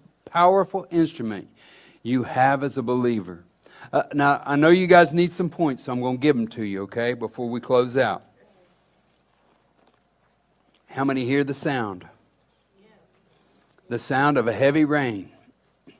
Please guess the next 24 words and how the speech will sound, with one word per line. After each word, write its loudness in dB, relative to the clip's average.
We -2
better -2
get -4
ready. -6
We -8
better -8
get -8
ready. -16
Hmm. -10
God's 4
gonna -6
resurrect -2
some -18
people. -16
I, -10
I -10
just, -18
I, -12
I -10
just -12
gotta -2
speak -10
this. -14
They're, -8